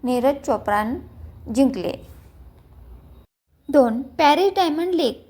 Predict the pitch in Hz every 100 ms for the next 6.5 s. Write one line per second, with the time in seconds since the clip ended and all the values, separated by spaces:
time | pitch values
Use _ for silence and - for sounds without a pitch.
0 | 311 330 294 269 320 339 359 277 294 294
1 | 320 240 - - 247 285 339 370 330 277
2 | 226 220 247 - - - - - 381 370
3 | 381 415 370 285 285 285 277 285 262 240
4 | 233 233 247 - 233 214 214 247 - -
5 | - - 262 247 240 233 240 247 247 294
6 | 294 - 233 220